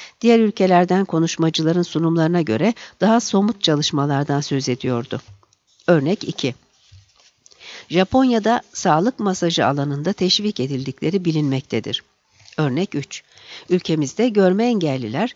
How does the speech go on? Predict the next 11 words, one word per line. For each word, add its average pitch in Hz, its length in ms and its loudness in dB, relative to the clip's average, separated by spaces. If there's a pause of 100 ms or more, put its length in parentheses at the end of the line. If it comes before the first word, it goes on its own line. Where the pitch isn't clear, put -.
(140)
çoğunlukla 220 720 2
telefon 226 380 0
santrali 165 640 -2
ve 175 120 2
paketleme 185 640 -2
konusunda 147 600 -4
ün 160 160 0
yapmışlardır. 123 840 -4 (600)
Az 160 240 2
da 127 80 0
olsa 185 380 -2